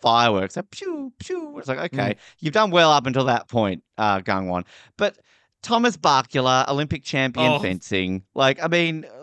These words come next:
Speaker 1: bless his cotton socks. This is what, gonna be the second last time we ever see him deliver an opening speech.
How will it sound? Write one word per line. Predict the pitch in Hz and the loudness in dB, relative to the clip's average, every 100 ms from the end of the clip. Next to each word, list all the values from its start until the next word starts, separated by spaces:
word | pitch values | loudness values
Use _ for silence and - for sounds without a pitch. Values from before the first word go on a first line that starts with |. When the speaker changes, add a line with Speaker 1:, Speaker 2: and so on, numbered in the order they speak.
| 170 | -14
Speaker 1:
bless | 202 226 190 | -4 -2 -2
his | 196 - | -8 -6
cotton | - 147 147 | -2 -2 -4
socks. | - 123 120 | 0 0 0
This | - - | -6 -12
is | 156 143 | -10 -2
what, | 127 | -2
gonna | 123 120 | 0 -2
be | |
the | 123 | -2
second | - 160 165 | -2 -4 -2
last | 147 139 | -2 -2
time | - 131 | -2 -2
we | 113 | 0
ever | 117 123 | 0 -2
see | 127 117 | -4 -4
him | |
deliver | 107 104 110 110 | -2 -2 0 0
an | |
opening | 101 110 110 | 0 -2 -6
speech. | - 85 90 | -4 -4 -4